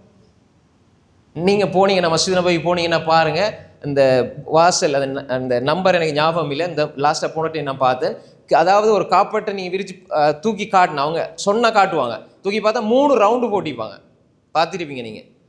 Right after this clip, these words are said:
மூணு ரவுண்ட் போட்டிருப்பாங்க. அது அந்த கிணறு, அது கீழே கிணறு இருக்குது. ரசூலுல்லாஹ் விரும்பி குடிச்சாங்க தண்ணின்னு சொல்லி, அந்த கிணறு அது கீழே இருக்குது. அப்படி ரவுண்ட் போட்டிருப்பாங்க. மஸ்ஜித் நபவிக்குள்ள தான் இருக்குது. மஸ்ஜித் நபவிக்குள்ள தான் அந்த தோட்டம் இருக்குது. அப்ப இன்று அவருக்கு தெரியாது. அவர் கொடுத்துட்டு போற நேரம்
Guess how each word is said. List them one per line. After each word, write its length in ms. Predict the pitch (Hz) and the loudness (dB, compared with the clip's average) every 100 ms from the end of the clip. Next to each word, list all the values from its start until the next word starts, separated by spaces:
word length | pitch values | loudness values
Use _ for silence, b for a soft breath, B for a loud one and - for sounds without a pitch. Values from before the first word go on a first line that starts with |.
| _ _ | _ _
மூணு 200 | 185 208 | 0 4
ரவுண்ட் 280 | 180 220 214 | 2 2 -2
போட்டிருப்பாங்க. 560 | 196 170 139 127 107 - _ | -4 -4 -8 -8 -10 -16 _
அது 200 | - 175 | 0 0
அந்த 180 | 226 185 | 2 -2
கிணறு, 440 | - 196 233 190 - | -2 -2 0 -4 -4
அது 200 | 151 180 | -2 -2
கீழே 220 | 185 220 | -2 -2
கிணறு 260 | 208 202 202 | 0 -2 -2
இருக்குது. 300 | 143 113 107 | -4 -6 -8
ரசூலுல்லாஹ் 280 | 143 180 160 | -6 -2 -2
விரும்பி 280 | 175 208 175 | -2 -4 -4
குடிச்சாங்க 480 | 190 165 196 180 170 | -2 0 0 0 2
தண்ணின்னு 400 | 175 180 190 180 | 0 0 -2 -4
சொல்லி, 260 | 175 175 226 B B | -4 -2 -4 B B
அந்த 220 | - 165 165 | 0 2 4
கிணறு 300 | 202 233 226 | 4 4 4
அது 180 | 202 | 4
கீழே 260 | 185 202 175 | 0 0 0
இருக்குது. 280 | 175 135 - | 0 -4 -4
அப்படி 240 | 151 185 | 0 2
ரவுண்ட் 180 | 202 185 | 2 0
போட்டிருப்பாங்க. 360 | 196 185 262 220 | -2 -2 -2 -2
மஸ்ஜித் 240 | 254 247 | -2 0
நபவிக்குள்ள 300 | 262 294 277 | 0 0 0
தான் 160 | 262 165 | 2 0
இருக்குது. 240 | 113 104 - _ _ b b - | -4 -12 -16 _ _ b b 0
மஸ்ஜித் 360 | 196 277 285 | 0 0 0
நபவிக்குள்ள 380 | 269 285 254 277 | 2 2 4 2
தான் 140 | 277 262 | 4 2
அந்த 100 | 254 | 2
தோட்டம் 340 | 254 254 233 | 0 2 0
இருக்குது. 340 | 214 147 113 - - _ _ _ | -2 -4 -8 -12 -20 _ _ _
அப்ப 260 | - 185 214 | -2 0 2
இன்று 300 | 214 277 285 | 2 2 4
அவருக்கு 320 | 220 254 269 | 4 4 2
தெரியாது. 260 | 262 226 180 | 0 4 4
அவர் 220 | 214 226 | 2 0
கொடுத்துட்டு 360 | 233 220 240 233 | -4 -2 -6 0
போற 220 | 226 220 | 0 0
நேரம் 380 | 214 220 233 | 0 -2 -2